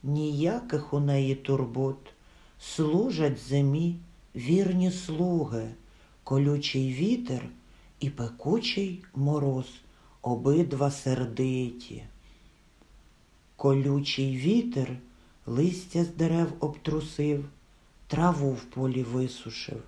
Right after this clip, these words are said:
щоб зимі м'яко лежати було. А пекучий мороз скував землю і річки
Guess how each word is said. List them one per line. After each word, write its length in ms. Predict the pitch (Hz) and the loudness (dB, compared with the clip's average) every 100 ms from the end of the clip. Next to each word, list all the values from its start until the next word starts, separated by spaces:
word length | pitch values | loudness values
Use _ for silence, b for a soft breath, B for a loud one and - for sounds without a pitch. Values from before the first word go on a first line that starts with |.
| - b b b b b | -20 b b b b b
щоб 420 | - - 147 127 - - - _ _ - - 123 | -6 0 2 0 -4 -20 -20 _ _ -20 -14 -10
зимі 640 | 113 135 131 147 214 240 B B B - | -2 0 2 2 0 -4 B B B -2
м'яко 600 | 139 127 151 170 170 170 | 0 0 0 -2 0 2
лежати 640 | 170 151 139 131 123 117 | 2 0 -2 -2 -4 -8
було. 520 | 107 117 107 110 107 - - - - b b b b b | -8 -8 -6 -8 -8 -14 -20 -20 -20 b b b b b
А 120 | 120 | -6
пекучий 800 | - 123 - 135 135 - - 123 | -4 -8 -6 -2 0 -2 -4 -2
мороз 540 | 120 120 123 151 175 170 - b b b - | -2 -2 0 0 0 -4 -14 b b b -20
скував 580 | - - 135 131 139 123 | -18 -4 2 4 4 2
землю 640 | - 196 226 214 208 208 B B - | 2 4 4 4 2 2 B B -4
і 120 | 170 | 0
річки 720 | 180 170 - - - 208 233 | 2 2 0 -4 -2 0 0